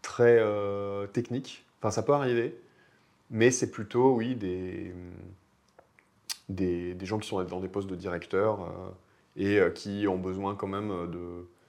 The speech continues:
pour leurs décisions, euh, stratégiques, de savoir un peu, euh, quel, euh, enfin, les choix technologiques s'inscrivent dans une stratégie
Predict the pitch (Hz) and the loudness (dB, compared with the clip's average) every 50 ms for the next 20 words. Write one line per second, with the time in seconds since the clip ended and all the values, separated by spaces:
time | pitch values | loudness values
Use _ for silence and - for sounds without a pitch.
0 | _ _ _ _ _ _ _ _ _ _ _ _ _ _ _ _ - - 104 107 | _ _ _ _ _ _ _ _ _ _ _ _ _ _ _ _ 0 2 4 6
1 | 104 98 95 98 95 - - 104 95 92 101 107 117 107 95 90 90 90 - - | 6 4 2 0 -2 -6 -8 -8 -6 -4 -4 -2 0 0 0 0 -2 -4 -6 -8
2 | - 104 98 95 92 95 92 104 110 120 - 107 92 85 90 90 - 92 85 92 | -8 -6 -4 -4 -4 -4 -4 -8 -10 -8 -6 -6 -6 -6 -8 -6 -4 -4 -2 -2
3 | 101 110 104 92 90 - 98 101 104 98 92 92 90 92 90 92 92 _ _ _ | -2 -4 -4 -8 -10 -10 -8 -8 -8 -8 -10 -10 -12 -14 -14 -16 -18 _ _ _
4 | _ _ _ _ _ _ _ _ _ _ _ _ _ _ _ _ _ - 101 101 | _ _ _ _ _ _ _ _ _ _ _ _ _ _ _ _ _ 4 4 6
5 | 101 95 92 90 87 92 87 - - 98 98 98 101 104 95 - - 123 117 - | 4 4 2 2 0 -2 -4 -2 -2 0 0 0 0 -2 -4 2 2 2 4 4
6 | 117 117 120 113 110 104 101 107 123 131 - - 110 101 - - 120 117 113 107 | 0 0 0 0 0 0 0 -2 -4 -4 -4 -6 -6 -8 -6 -6 -6 -2 -2 -2
7 | 104 107 101 101 - 101 - 110 107 110 110 | -2 -4 -6 -6 -8 -6 -4 -4 -4 -4 -8